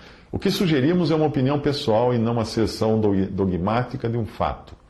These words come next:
Acreditamos que Judas esteja se referindo ao que está registrado em Gênesis seis, de um a sete. Os filhos de Deus deixaram sua condição natural como seres angelicais, desceram à terra na forma humana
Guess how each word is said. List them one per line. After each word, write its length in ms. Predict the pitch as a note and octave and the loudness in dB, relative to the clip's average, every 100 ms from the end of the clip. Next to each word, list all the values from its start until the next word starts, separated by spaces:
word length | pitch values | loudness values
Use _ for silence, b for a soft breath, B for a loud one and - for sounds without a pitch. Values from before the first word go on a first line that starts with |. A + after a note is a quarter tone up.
| B B B | B B B
Acreditamos 800 | - - E2+ D#2 - A#2+ D#3+ D3 | -8 -4 -2 -4 0 0 2 0
que 160 | - G2+ | 0 -2
Judas 500 | D2+ G2+ D3+ D3 A#2+ | 0 0 0 0 0
esteja 420 | A2 - G#2+ G2 | -2 0 0 0
se 120 | - | -2
referindo 680 | F#2+ F2+ F2 E2 A2+ C3+ C#3+ B B B | -2 0 -2 0 0 -2 -4 B B B
ao 120 | F2+ | -4
que 80 | - | -4
está 200 | - G2+ | -2 0
registrado 560 | F#2+ F2 F#2+ - F#2+ | 0 0 -2 -2 0
em 100 | G2 | 0
Gênesis 460 | F2 G#2 G#2 E2+ E2 | 0 0 0 -2 -4
seis, 460 | - - B2 E2+ D2+ | -2 0 0 0 -2
de 80 | |
um 100 | F2 | -4
a 60 | F#2 | -4
sete. 480 | - E2+ D2+ - - - B B B B | -4 -4 -4 -6 -20 -20 B B B B
Os 140 | D#2+ | -4
filhos 280 | E3 F#3+ F#3 | 0 2 2
de 80 | G#3 | 4
Deus 460 | C3 D3 D3 - B B B | 4 2 0 -6 B B B
deixaram 500 | - F#2+ - A#2+ B2+ | 0 0 2 0 0
sua 140 | B2 A2 | 0 0
condição 420 | A2+ G2 - F#2 | 0 0 0 0
natural 500 | F2 - F2 F2 G#2+ | 0 0 2 2 2
como 180 | G#2 F#2 | 0 -2
seres 360 | - F#2 E2+ | 0 0 2
angelicais, 880 | A2 A2+ F#2+ D#2 - C#2+ F2+ C3 - B B B - | 0 2 0 -2 -4 -4 -4 -6 -12 B B B -2
desceram 480 | A2+ A2+ E3 G3 | -2 2 2 2
à 80 | F#3+ | 0
terra 340 | F#3+ C#3 C#3 C3 | 2 2 2 2
na 100 | A2+ | 2
forma 280 | A#2 A2 | 2 2
humana 460 | F#2 E2+ F2 A2+ B2+ | 2 0 0 0 -4